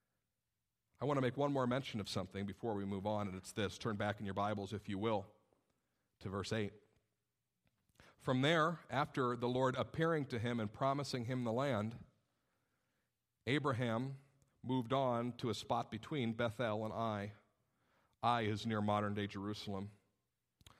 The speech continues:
And there he built an altar to the Lord, and he called upon the name of the Lord. Just want to leave that in your mind's eye before we talk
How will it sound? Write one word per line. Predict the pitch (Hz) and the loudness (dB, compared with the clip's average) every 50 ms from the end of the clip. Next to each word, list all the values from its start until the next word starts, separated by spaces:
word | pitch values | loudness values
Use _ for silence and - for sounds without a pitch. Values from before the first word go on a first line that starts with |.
| - _ _ | -20 _ _
And | - 113 113 117 | -6 -2 0 2
there | 127 135 131 | 2 2 2
he | 104 135 123 | 2 2 0
built | 113 110 135 131 123 - - | 0 2 0 0 0 -2 -4
an | 110 | -6
altar | - - 113 127 127 - - 123 | -6 -4 -4 -4 -4 -4 -6 -8
to | - - - | -6 -6 -4
the | 113 110 | -4 -2
Lord, | 107 107 113 117 107 95 90 87 90 - - - _ _ _ _ _ _ _ _ _ _ _ _ _ _ _ _ _ _ _ _ _ | -2 0 0 0 0 0 -2 -4 -8 -12 -18 -20 _ _ _ _ _ _ _ _ _ _ _ _ _ _ _ _ _ _ _ _ _
and | - 104 | -10 -10
he | 95 | -10
called | - - - 135 123 117 110 | -10 -8 -4 -2 -2 -2 -2
upon | 104 - - - 107 95 95 | -4 -6 -6 -6 -4 -4 -4
the | 92 | -4
name | 92 92 92 92 92 | -4 -4 -4 -6 -6
of | 92 90 | -6 -8
the | 90 | -8
Lord. | 92 92 92 92 92 92 92 - - - - _ _ _ _ _ _ _ _ _ _ _ _ _ _ _ _ _ _ _ _ _ _ _ _ - | -8 -6 -6 -6 -6 -6 -8 -10 -14 -20 -20 _ _ _ _ _ _ _ _ _ _ _ _ _ _ _ _ _ _ _ _ _ _ _ _ -18
Just | - - - | -14 -8 -4
want | 135 120 | -2 0
to | 113 | 2
leave | 110 117 120 123 117 | 2 2 2 2 2
that | 117 110 104 | 2 0 0
in | 98 | 0
your | 110 107 | 0 0
mind's | 104 107 104 104 104 101 101 113 | 2 2 2 2 0 0 0 0
eye | 104 104 101 98 98 | 2 2 2 2 0
before | 92 104 104 - - 113 107 98 | -2 -4 -8 -8 -4 -2 -2 0
we | 98 101 104 104 98 95 95 95 - _ _ _ _ _ _ _ | 0 0 0 0 0 -2 -4 -8 -14 _ _ _ _ _ _ _
talk | - - 117 98 95 - | -4 -2 -2 -2 -2 -4